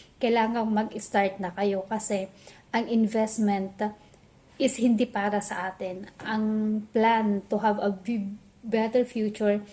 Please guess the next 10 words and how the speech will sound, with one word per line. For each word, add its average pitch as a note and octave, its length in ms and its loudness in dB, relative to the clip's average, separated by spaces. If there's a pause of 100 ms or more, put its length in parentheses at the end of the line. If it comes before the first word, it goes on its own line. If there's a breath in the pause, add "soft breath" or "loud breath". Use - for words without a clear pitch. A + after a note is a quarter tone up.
(160 loud breath)
hindi A#3+ 320 4
na A#3+ 80 2
sa G3+ 320 0
ating G#3 400 2
generation, G3 720 0
kundi G3+ 320 0
sa G3+ 320 -2
ating F#3 240 -8
future A3 400 2
generation. F#3+ 800 -4